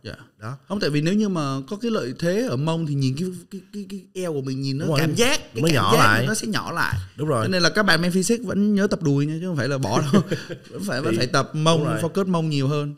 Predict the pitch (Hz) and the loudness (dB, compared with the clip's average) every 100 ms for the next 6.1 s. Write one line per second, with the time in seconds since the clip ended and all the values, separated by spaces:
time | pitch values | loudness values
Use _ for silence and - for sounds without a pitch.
0 | _ 135 135 135 123 110 135 160 143 127 | _ -8 -2 -2 -2 -4 -4 -6 -8 -6
1 | 127 120 - - - 117 107 95 98 101 | -4 -4 -6 -12 -12 -10 -8 -6 -8 -8
2 | 104 98 95 98 - 156 107 - 113 117 | -10 -8 -10 -10 -10 -10 -10 -6 -4 -2
3 | 135 123 - - 117 110 - - _ - | -2 -2 -8 -8 -4 -4 -8 -18 _ -12
4 | 101 - 165 175 180 101 101 92 104 139 | -12 -6 -6 -4 -6 -6 -8 -8 -8 -8
5 | 113 104 98 80 - _ _ _ _ - | -8 -8 -10 -12 -14 _ _ _ _ -18